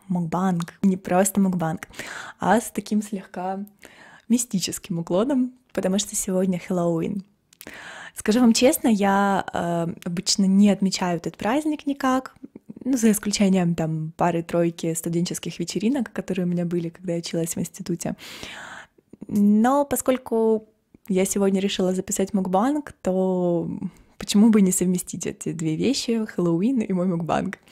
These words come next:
Посмотрите, какой я купила себе потрясающий шарик. Сейчас он сделает круг. Или его надо немножко развернуть.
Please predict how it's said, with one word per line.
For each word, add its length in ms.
Посмотрите, 440
какой 240
я 60
купила 340
себе 180
потрясающий 640
шарик. 480
Сейчас 240
он 80
сделает 340
круг. 260
Или 140
его 140
надо 200
немножко 340
развернуть. 560